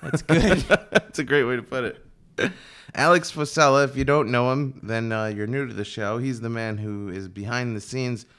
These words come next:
Speaker 2: He's the Wizard of Oz. He's,
Speaker 1: I, <laughs>
Speaker 2: <laughs> he's
Speaker 1: pay
Speaker 2: the
Speaker 1: no attention to the man behind the curtain.
Speaker 2: That's the man behind
Speaker 1: I,
Speaker 2: the
Speaker 1: I
Speaker 2: curtain who
Speaker 1: issue the
Speaker 2: picks
Speaker 1: challenge and then disappear,
Speaker 2: That's
Speaker 1: as
Speaker 2: right.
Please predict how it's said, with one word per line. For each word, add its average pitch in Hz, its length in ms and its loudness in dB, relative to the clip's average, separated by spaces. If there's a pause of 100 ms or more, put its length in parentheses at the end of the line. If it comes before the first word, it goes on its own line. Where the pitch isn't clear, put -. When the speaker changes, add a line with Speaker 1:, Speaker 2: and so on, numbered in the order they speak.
(220)
Speaker 2:
He's 110 200 -6
the 120 100 0
Wizard 131 380 4
of 107 140 -2
Oz. 120 380 4
He's, 123 100 -6
Speaker 1:
I, 131 80 4
<laughs> 175 840 0
Speaker 2:
<laughs> - 60 -12
he's 156 140 4
Speaker 1:
pay 180 140 8
Speaker 2:
the 214 40 10
Speaker 1:
no 220 180 8
attention 196 400 4
to 185 80 6
the 180 100 6
man 180 160 6
behind 165 260 6
the 156 60 4
curtain. 151 460 2 (560)
Speaker 2:
That's 131 220 -2
the 143 100 -2
man 139 240 2
behind 135 280 2
Speaker 1:
I, 117 60 2
Speaker 2:
the 117 40 -2
Speaker 1:
I 113 40 -6
Speaker 2:
curtain 131 240 4
who 123 60 2
Speaker 1:
issue 135 60 2
the 131 80 2
Speaker 2:
picks 139 100 -2
Speaker 1:
challenge 135 760 2
and 113 160 -6
then 113 140 -2
disappear, 120 720 0
Speaker 2:
That's 107 260 -4
Speaker 1:
as 123 100 -2
Speaker 2:
right. 120 220 -2